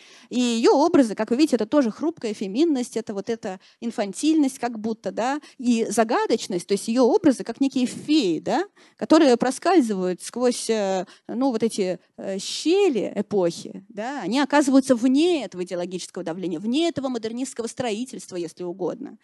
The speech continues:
И, э, безусловно, они делают одну и ту же работу, эти две женщины. Просто Лорансен была под-, поднята, как бы, да, э, художественным сообществом на уровень какой-то, её обсуждали, её любили. И она, конечно, продавалась,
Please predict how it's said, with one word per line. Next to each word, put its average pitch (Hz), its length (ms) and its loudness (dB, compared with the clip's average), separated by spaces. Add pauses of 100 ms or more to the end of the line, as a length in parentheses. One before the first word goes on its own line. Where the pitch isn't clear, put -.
(280)
И, 240 320 0 (200)
э, 185 360 0 (140)
безусловно, 277 840 2 (160)
они 277 480 2
делают 269 340 2
одну 254 280 2
и 311 60 4
ту 294 180 2
же 240 120 0
работу, 226 420 -4
эти - 160 -14
две 175 180 -6
женщины. - 560 -6
Просто 277 280 2
Лорансен 220 600 -2 (260)
была 214 420 4
под-, 233 320 0
поднята, 202 600 -4
как 196 160 -4
бы, 180 100 -4
да, 214 340 0
э, 190 180 0
художественным 214 460 -4
сообществом 185 680 -4
на 185 200 -4
уровень 330 440 6
какой-то, 240 420 -4 (100)
её 196 160 -6
обсуждали, 277 540 -4
её 208 320 -8
любили. 254 500 2 (400)
И - 40 -6
она, 233 140 0
конечно, 254 560 -4
продавалась, 294 840 -4